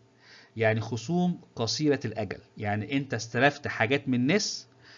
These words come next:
الحاجات دي ممكن تبقى فلوس او ممكن تبقى منتجات وممكن تبقى بضاعه خامات وهكذا، في الاخر انت استلفتها يعني اشتريتها على الحساب بس لسه ما سددتهاش. زي مثلًا الموردون. يعني ايه موردون؟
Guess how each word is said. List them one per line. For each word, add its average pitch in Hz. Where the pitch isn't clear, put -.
الحاجات 127
دي 131
ممكن 147
تبقى -
فلوس 147
او 151
ممكن 170
تبقى 131
منتجات 147
وممكن 139
تبقى 110
بضاعه 139
خامات 123
وهكذا، 104
في -
الاخر 180
انت 180
استلفتها 185
يعني 120
اشتريتها 139
على 131
الحساب 208
بس 135
لسه 175
ما 110
سددتهاش. 117
زي 147
مثلًا 165
الموردون. 135
يعني 107
ايه 143
موردون؟ 127